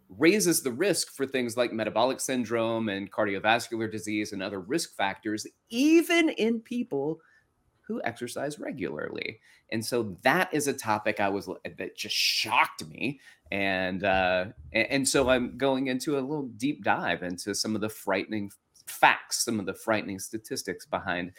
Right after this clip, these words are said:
sedentary behavior. And then my third one, and at the end, I'll wrap it up and just let everybody know when those are being presented. But this one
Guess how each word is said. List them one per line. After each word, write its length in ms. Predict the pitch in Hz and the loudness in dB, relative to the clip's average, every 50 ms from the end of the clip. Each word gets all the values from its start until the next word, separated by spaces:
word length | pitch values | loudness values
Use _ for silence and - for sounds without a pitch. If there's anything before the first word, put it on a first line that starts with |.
| - - - - - | -18 -20 -20 -8 0
sedentary 680 | - - - 117 107 107 107 101 - 110 98 98 92 | 2 4 6 6 6 4 2 0 2 2 2 2 2
behavior. 680 | 85 90 85 85 87 80 78 - 87 90 104 117 - - | 0 -2 -2 -2 -4 -6 -6 -4 -4 -4 -2 -4 -4 -2
And 120 | - 131 135 | 0 2 4
then 80 | 139 | 4
my 120 | 143 - 117 | 4 4 4
third 440 | - - - 254 262 285 269 208 156 | 2 2 6 6 8 8 8 6 6
one, 380 | 156 151 143 139 147 147 147 | 8 8 8 8 8 8 8
and 140 | 135 127 131 | 8 8 6
at 120 | 127 127 | 6 6
the 120 | - 127 127 | 6 4 4
end, 180 | 127 127 113 | 6 6 6
I'll 120 | 117 110 104 | 6 6 8
wrap 200 | 110 107 104 - | 8 6 6 4
it 60 | 101 | 2
up 100 | 101 92 | 0 0
and 160 | 92 98 95 | -2 -4 -4
just 200 | 90 107 104 - | -6 -6 -6 -4
let 220 | 101 98 101 95 95 | -2 0 0 2 2
everybody 400 | 87 98 95 85 87 85 87 85 | 0 -2 -2 -2 -2 -2 -2 -2
know 400 | 87 87 87 87 82 85 87 - _ _ _ _ _ - | -2 -2 -2 -2 -2 -4 -6 -8 _ _ _ _ _ -14
when 440 | 92 95 117 123 123 120 120 110 | -6 -2 2 2 4 4 2 2
those 320 | 98 110 104 101 101 98 - - - | 2 2 2 2 2 -2 -4 -4 -6
are 80 | 104 | -6
being 260 | 87 - 95 90 90 - | -6 -6 -6 -6 -6 -8
presented. 540 | - 101 95 - 110 120 - 247 262 254 - - - - - _ - | -8 -8 -4 -4 -4 -2 -2 -4 -6 -6 -8 -12 -18 -20 -20 _ -12
But 440 | 117 113 147 143 143 143 - - 143 | 0 6 8 10 10 10 8 6 6
this 180 | 190 196 196 214 | 6 6 6 6
one 260 | 220 226 226 220 | 4 4 4 4